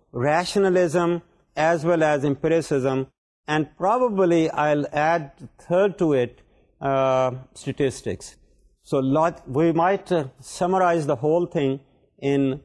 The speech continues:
logical positivism, means theory, observation, and statistics.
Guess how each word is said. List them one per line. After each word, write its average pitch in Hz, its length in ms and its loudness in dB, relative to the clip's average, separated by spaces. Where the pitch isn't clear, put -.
logical 139 600 -2
positivism, 120 880 -4
means 117 200 -4
theory, 131 600 -2
observation, 120 840 -2
and 139 180 -4
statistics. - 800 -16